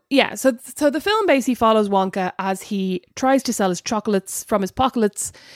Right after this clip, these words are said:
in the middle of this mall and gets put down by the three chocolatiers, one of whom is Matt Lucas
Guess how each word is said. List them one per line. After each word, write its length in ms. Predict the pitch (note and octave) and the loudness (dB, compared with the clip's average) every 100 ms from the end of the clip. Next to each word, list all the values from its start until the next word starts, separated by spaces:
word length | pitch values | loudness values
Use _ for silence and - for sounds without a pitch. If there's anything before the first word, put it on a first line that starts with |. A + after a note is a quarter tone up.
| - - | -10 -2
in 100 | A3 | 2
the 60 | |
middle 240 | G#3+ G#3 G3 | 4 4 2
of 100 | F#3 | 0
this 160 | F#3 | 0
mall 420 | G3+ G3 F#3 F#3+ - - - - | 4 6 6 4 -2 -20 -12 -4
and 400 | F#3+ F#3 F3 F3 - - | 0 0 -2 -8 -14 -6
gets 320 | - F3 - - | -4 -2 -6 -2
put 280 | - D4 | 2 2
down 360 | A3+ F#3+ F3+ F3+ | 2 0 0 -2
by 420 | F3+ F3 E3 E3 - | -2 -2 -2 -4 -8
the 80 | |
three 240 | F3+ G3 F#3+ | -6 -4 -4
chocolatiers, 520 | F3+ E3+ F#3+ F3+ F3 | -4 -8 -6 -6 -2
one 240 | G3 C#4 | 4 6
of 80 | C4 | 6
whom 300 | G#3 F3+ F3 - | 2 0 0 -2
is 480 | G3 F3 E3 - - _ | -4 -2 -4 -6 -10 _
Matt 220 | G#3+ F#3 F3+ | 0 0 0
Lucas 580 | E3 - D3 - - | -4 -4 -6 -6 -8